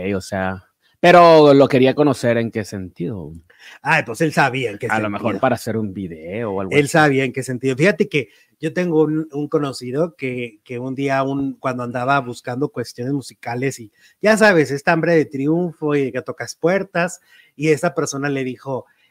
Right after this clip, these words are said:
Speaker 2: este, que bueno, eh, lo voy a contar bajo las reservas de que él haya sido un mentiroso también, ¿va? El,
Speaker 1: Ajá.
Speaker 2: el, el, no el que me lo contó, sino el que le dijo, porque le dice, "Pues, este, si quieres,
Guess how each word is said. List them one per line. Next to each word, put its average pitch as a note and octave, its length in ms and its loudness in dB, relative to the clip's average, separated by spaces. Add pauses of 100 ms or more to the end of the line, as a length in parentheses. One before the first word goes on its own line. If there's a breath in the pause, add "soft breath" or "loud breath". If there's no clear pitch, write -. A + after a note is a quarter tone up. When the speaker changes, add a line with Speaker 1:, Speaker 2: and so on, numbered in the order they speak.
(100)
Speaker 2:
este, C3+ 640 -6 (140)
que D3+ 120 -2
bueno, A#2+ 280 -10 (480)
eh, - 100 -20 (320)
lo C#3+ 180 -4
voy D3+ 160 2
a G3+ 80 0
contar D#3 320 0
bajo E3+ 220 2
las C#3+ 140 2
reservas C3+ 380 -2
de D3+ 140 2
que C3 140 -4
él C3+ 100 0
haya C#3 160 2
sido C3 160 -4
un A#2+ 60 -6
mentiroso B2+ 440 -4
también, D3 340 -2
¿va? C#3 180 2
El, B2+ 100 -6 (160 loud breath)
Speaker 1:
Ajá. B2+ 280 0
Speaker 2:
el, B2+ 140 -4
el, A#2+ 300 -6
no D#3 240 4
el G#3+ 80 2
que E3 120 2
me C#3+ 100 0
lo C3 120 -4
contó, C#3 320 2
sino B2 300 -2
el A2+ 160 -6
que B2 120 -8
le A#2+ 120 -4
dijo, F3 400 0 (460)
porque D3+ 260 0
le D3+ 120 4
dice, D#3+ 320 0
"Pues, F#3 520 -6
este, C#3+ 640 -6
si C3 160 -14
quieres, A#3 520 -4